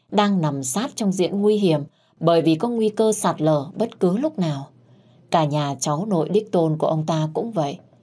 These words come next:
Chỉ là chuyện sạt lở đất, mất đất, đâu phải là do ông nội tôi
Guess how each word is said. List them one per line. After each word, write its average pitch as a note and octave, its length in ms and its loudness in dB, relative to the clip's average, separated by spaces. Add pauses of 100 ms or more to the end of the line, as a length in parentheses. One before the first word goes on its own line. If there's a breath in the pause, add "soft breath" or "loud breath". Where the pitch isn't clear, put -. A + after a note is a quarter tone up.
(320 soft breath)
Chỉ E3+ 180 2
là C#3+ 180 2
chuyện - 200 0
sạt D#3 240 -2
lở D3+ 200 2
đất, - 220 0 (440)
mất G3 240 2
đất, F#3+ 200 -2 (540)
đâu G#3 180 6
phải F3+ 240 -2
là C#3+ 120 0
do F#3+ 160 2
ông G3+ 220 2
nội D#3+ 240 0
tôi G3+ 320 0